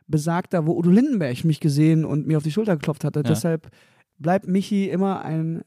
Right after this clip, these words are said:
Speaker 1: Teil meines Lebens.
Speaker 2: Hast du den, hast du den nochmal wieder gesehen in letzter Zeit?
Speaker 1: Äh, Michi lebt nicht mehr in Deutschland. Ich glaub,
Speaker 2: Ah, ja.
Speaker 1: er hat sich auf
Speaker 2: Gut, dass du in Deutschland danach gesagt hast. Ich hatte mich kurz hier, <laughs> mir,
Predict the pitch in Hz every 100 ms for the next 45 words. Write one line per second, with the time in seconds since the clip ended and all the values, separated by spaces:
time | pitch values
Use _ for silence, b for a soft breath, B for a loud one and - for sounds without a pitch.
0 | - - 151 165 170 156 160 - 139 131
1 | - _ 156 - 165 143 123 135 127 110
2 | 101 101 160 247 254 151 - - 92 92
3 | - 165 165 202 - 196 180 226 - 208
4 | - 202 175 160 165 - 240 240 175 156
5 | 175 143 175 185 180 185 180 175 180 -
6 | 190 175 - 160 160 - - - _ -
7 | 131 123 123 107 113 - 113 98 95 92
8 | 95 95 101 113 110 110 123 107 - 143
9 | 131 151